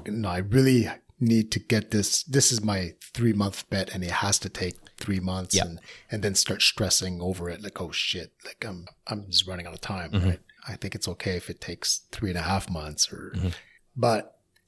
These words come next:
Speaker 1: at least, at least you've scoped it, you know, or you, you'll actually reduce some of the scope as you go along. Like,
Speaker 2: Mm-hmm.
Speaker 1: "No, no, I really need something minimal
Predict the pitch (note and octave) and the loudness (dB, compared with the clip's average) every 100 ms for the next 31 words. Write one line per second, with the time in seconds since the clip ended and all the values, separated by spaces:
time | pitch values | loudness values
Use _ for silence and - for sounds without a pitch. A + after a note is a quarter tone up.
0 | - _ _ - - D3+ D#3 - - - | -20 _ _ -12 4 6 6 4 0 0
1 | D3+ D3+ A#2+ G2 F2+ - - - A2 G2+ | 4 4 4 0 -2 4 4 6 4 2
2 | - - E2 - - _ _ A#2 G#2 C3+ | 0 -4 -4 -8 -12 _ _ -2 2 4
3 | C3+ A2+ G#2+ A2+ - _ B2 G2+ F#2 - | 4 4 -2 -6 -8 _ -2 -2 -2 -6
4 | - - G2+ G#2 G#2+ A2 A2 - - - | 0 2 4 2 4 4 4 4 2 0
5 | - G2 F#2 - - F#2 E2 F2+ F#2+ F#2 | 0 2 4 2 2 -4 -2 -2 -2 -2
6 | E2+ F2 F2+ E2+ E2+ E2 E2+ F2 - - | -2 0 -2 -2 -6 -4 -2 -2 -6 -6
7 | A2+ G2+ E2+ E2+ G2 G2 F2+ F2 - F#2 | -2 -2 -2 -2 0 2 0 0 0 0
8 | F#2+ F2+ F2 F2+ F2 E2+ | -4 -4 -4 -4 -4 -6